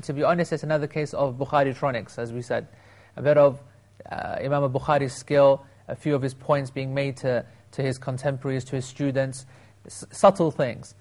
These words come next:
And if you look very carefully, if you look actually, you won't be able to see a difference, apart from the obvious difference,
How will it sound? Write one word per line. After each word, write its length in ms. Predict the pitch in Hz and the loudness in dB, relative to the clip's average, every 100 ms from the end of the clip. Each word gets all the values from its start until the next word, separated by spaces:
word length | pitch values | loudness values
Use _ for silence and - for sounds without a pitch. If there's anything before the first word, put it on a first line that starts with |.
| _ - | _ -6
And 120 | 151 | -4
if 100 | 165 | 4
you 60 | |
look 160 | 190 196 | 8 8
very 240 | 202 214 | 8 4
carefully, 420 | 202 208 196 151 139 | 4 2 2 -2 -2
if 80 | |
you 80 | 156 | 2
look 160 | 220 214 | 2 2
actually, 260 | 202 - | -4 -2
you 80 | 175 | 0
won't 120 | 190 190 | 2 0
be 40 | |
able 100 | 165 | -2
to 100 | 143 | -6
see 160 | - 165 | -2 -2
a 60 | |
difference, 320 | 151 - 135 | -2 -4 -6
apart 240 | 143 196 196 | -2 0 0
from 100 | 165 | -2
the 80 | 143 | 0
obvious 360 | 175 165 165 | 0 0 0
difference, 440 | - 131 131 131 | -2 -4 -4 -6